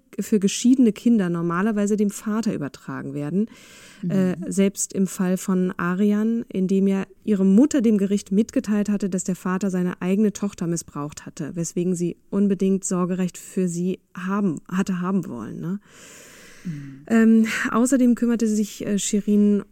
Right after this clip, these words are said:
Speaker 1: um den Fall von Leila, einem Teenager-Mädchen, das von einer Gruppe vergewaltigt und ermordet worden war. Und in der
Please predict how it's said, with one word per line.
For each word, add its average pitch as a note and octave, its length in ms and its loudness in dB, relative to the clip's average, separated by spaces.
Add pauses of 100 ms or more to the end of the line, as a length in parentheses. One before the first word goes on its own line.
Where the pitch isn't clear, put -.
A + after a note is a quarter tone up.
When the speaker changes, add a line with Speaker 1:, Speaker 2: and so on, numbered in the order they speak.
Speaker 1:
um G3 200 2
den F#3 160 2
Fall F3+ 300 -4
von F3 260 -2
Leila, F#3+ 680 -2 (200)
einem F#3 520 -4
Teenager-Mädchen, F3+ 1040 -2
das F#3 120 -4
von F#3 220 -6
einer F#3 300 -2
Gruppe B3 440 -8
vergewaltigt F#3 800 -4
und F3+ 160 -8
ermordet D#3+ 560 -8
worden D3+ 260 -12
war. D3+ 200 -8 (920)
Und G3 200 -2
in G3+ 180 0
der G3+ 240 0